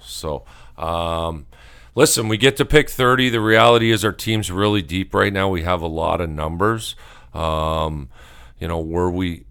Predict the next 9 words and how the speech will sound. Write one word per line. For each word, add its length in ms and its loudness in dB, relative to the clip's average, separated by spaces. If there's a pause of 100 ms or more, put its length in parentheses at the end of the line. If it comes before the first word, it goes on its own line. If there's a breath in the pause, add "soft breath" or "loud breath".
we 140 -10
weren't 280 -6
necessarily 920 -2
looking 560 -6
for 180 -12
guys 380 -4
to 100 -12
play 300 -6
today. 640 -4